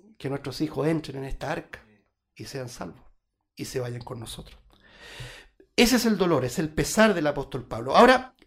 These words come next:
él, ¿qué es lo que está indicando acá? "Los que son mis parientes según la carne", ¿ya? Y lo aclara en el versículo cuatro. Es Israel, hermanos, no cabe duda, es Israel.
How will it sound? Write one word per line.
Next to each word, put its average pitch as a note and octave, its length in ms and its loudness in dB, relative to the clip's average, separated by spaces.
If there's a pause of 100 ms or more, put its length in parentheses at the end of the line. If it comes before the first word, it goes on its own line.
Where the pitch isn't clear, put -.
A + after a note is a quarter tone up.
él, A#3+ 220 0
¿qué D4 100 2
es C#4+ 40 6
lo C#4+ 100 2
que A3 80 -2
está G#3+ 380 6
indicando F#3 480 0
acá? C#3+ 300 -8 (640)
"Los F3 160 -2
que E3 140 -4
son G3+ 220 4
mis G3 120 6
parientes F#3+ 580 0
según E3+ 640 -2 (440)
la C3+ 200 -6
carne", - 420 -8 (360)
¿ya? C#3+ 360 -10 (1400)
Y D#3+ 100 -2
lo D#3 100 4
aclara F3+ 320 2
en E3+ 80 2
el D#3 120 2
versículo D3+ 760 -4 (180)
cuatro. - 500 -6 (680)
Es G3 200 2
Israel, G3 460 6
hermanos, - 520 -10 (140)
no D#3+ 180 4
cabe E3 240 4
duda, D#3+ 400 2 (140)
es F#3+ 440 2 (440)
Israel. C3+ 640 0